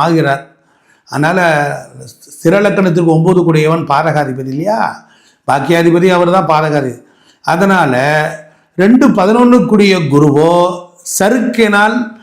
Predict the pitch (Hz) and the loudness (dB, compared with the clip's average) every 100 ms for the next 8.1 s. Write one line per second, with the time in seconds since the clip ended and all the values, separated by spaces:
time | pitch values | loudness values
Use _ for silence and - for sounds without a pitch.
0 | _ - - 214 214 202 196 175 175 165 | _ -10 -2 -2 -2 -2 0 2 2 0
1 | 156 156 170 170 202 247 247 165 190 208 | 0 0 2 4 4 4 2 2 2 2
2 | 214 208 208 214 185 196 190 190 180 170 | 0 0 0 0 0 0 0 2 2 2
3 | 151 127 117 _ _ _ _ _ 185 220 | 0 -4 -10 _ _ _ _ _ 0 0
4 | 233 175 180 180 180 180 170 165 - - | 0 0 0 0 0 2 0 -2 -10 -20
5 | _ _ _ _ _ 151 165 160 156 151 | _ _ _ _ _ 0 2 2 0 -2
6 | 202 202 175 185 214 196 175 143 185 196 | 0 -2 0 2 2 2 0 0 2 2
7 | 165 180 151 170 156 151 175 147 143 156 | 2 0 0 0 0 0 0 0 0 0
8 | 139 | 0